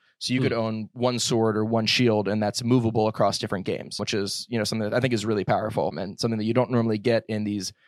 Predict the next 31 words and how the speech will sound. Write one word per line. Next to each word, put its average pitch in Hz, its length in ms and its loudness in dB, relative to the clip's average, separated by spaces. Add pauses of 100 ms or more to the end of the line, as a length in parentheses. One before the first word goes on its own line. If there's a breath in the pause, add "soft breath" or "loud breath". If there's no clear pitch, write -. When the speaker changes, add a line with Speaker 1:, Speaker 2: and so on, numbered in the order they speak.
(160)
Speaker 1:
very 113 160 0
closed 113 480 2
off 107 340 2
gaming 104 260 -2
environments 101 480 -2
that - 120 -6
we 104 100 -2
see 104 400 -4
that 101 140 -4 (400 soft breath)
most 143 160 4
people 107 180 0
play 101 180 0
today. 104 400 -2 (220)
So - 120 -10
moving 120 220 0
on, 117 340 2 (120)
licensed 117 400 0
digital 110 240 -4
collectibles, 143 580 -2
which 104 160 -2
is 104 400 0
a - 60 -4
lot 110 180 0
of 104 40 -8
what 110 100 -4
this - 140 -8
podcast 104 440 0
is - 60 -10
gonna 104 160 -10
be 87 120 -6
about. 107 400 0